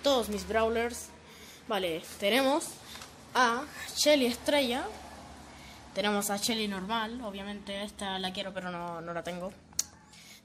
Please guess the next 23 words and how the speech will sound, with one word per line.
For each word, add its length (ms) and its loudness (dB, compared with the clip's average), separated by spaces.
Tenemos 260 -4
a 60 -2
este, 520 -6
eh, 240 0
no 100 0
tenemos 380 0
a 100 -2
este, 320 -6
yo 140 -4
quería 240 -4
a 100 -8
ese, 260 -8
pero 180 -10
bueno. 180 -10
Tenemos 440 2
a 100 2
Cold, 400 6
tenemos 380 2
a 140 4
Bull, 580 -2
tenemos 720 -2
a 160 -2
Jessie 560 0